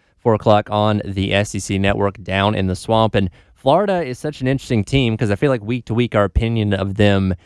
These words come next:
changes. They go from getting, uh, losing at Utah on that opening night back in week number one, not looking really great, um, thinking they're gonna ha-, be in for a rough year. Then they beat Tennessee a couple of weeks ago, stifling their run game, which we saw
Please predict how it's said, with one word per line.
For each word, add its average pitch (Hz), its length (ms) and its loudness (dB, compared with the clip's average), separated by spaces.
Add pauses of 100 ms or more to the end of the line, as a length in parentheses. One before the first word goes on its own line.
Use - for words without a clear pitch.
(280)
changes. 98 460 2
They 92 120 -4
go 98 180 2
from 98 320 2
getting, 104 440 0
uh, 95 140 2
losing 113 400 0
at 101 60 -6
Utah 113 400 2
on 113 80 -2
that 98 100 -2
opening 101 320 -2
night 98 340 0 (280)
back 107 320 4
in 101 240 0
week 107 200 -2
number 107 280 2
one, 107 280 0
not 98 160 -4
looking 104 260 -6
really 101 220 -2
great, 98 380 0 (320)
um, 95 680 4
thinking 113 280 2
they're 107 100 4
gonna 101 180 2
ha-, 110 240 -2
be 110 140 2
in 113 80 2
for 110 180 0
a 107 40 0
rough 110 180 -2
year. 120 220 -4
Then 123 100 -6
they 104 80 -4
beat 113 180 -4
Tennessee 127 280 -2
a 127 40 -2
couple 120 200 -2
of 107 60 -2
weeks 117 200 -4
ago, 123 200 2
stifling 110 500 0
their 107 160 2
run 104 220 0
game, 104 220 -4
which 120 180 -4
we 95 80 -8
saw 104 340 2